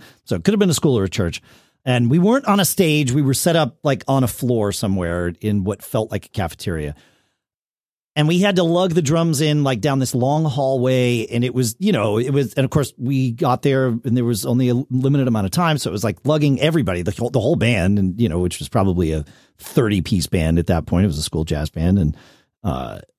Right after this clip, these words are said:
and the drums and everything. I finally, like, brought the last drum in, sat it down, and, like, sat down at the kit to organize things.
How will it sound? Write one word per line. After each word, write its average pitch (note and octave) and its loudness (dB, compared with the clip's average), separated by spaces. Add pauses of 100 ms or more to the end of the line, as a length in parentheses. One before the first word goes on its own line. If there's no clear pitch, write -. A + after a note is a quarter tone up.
(100)
and G#2 0
the F2 0
drums C#3+ 2
and C3 0
everything. B2+ 0
I - -6
finally, G#3 0
like, D3+ -2
brought D3 -2
the E3 0
last D3 0
drum C#3+ 0
in, B2+ 0
sat D3 0
it C3+ -2
down, C3 0 (480)
and, C3+ 0
like, B2+ -2
sat F3+ 0
down E3 2
at C#3+ -2
the C3+ -2
kit - -2
to D#3 -2
organize C#3 0
things. F#2 -2